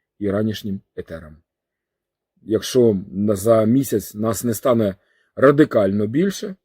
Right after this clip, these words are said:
а ви нам тільки можете в цьому допомогти,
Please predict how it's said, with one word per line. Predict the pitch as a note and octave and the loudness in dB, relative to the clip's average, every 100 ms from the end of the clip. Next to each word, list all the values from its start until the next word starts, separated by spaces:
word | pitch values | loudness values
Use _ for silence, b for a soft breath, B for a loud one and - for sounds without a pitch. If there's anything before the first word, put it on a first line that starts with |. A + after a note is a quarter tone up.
| _ _ _ _ _ _ | _ _ _ _ _ _
а | - B2+ | 0 4
ви | C3+ | 6
нам | C#3 B2+ | 4 2
тільки | B2+ A#2+ B2 | 0 -2 0
можете | A#2+ A2+ G#2+ | -2 -2 -4
в | G2+ | -6
цьому | B2 A2 | -4 -2
допомогти, | G#2+ G2+ A2 G2+ - G#2 | -4 -6 -8 -8 -10 -12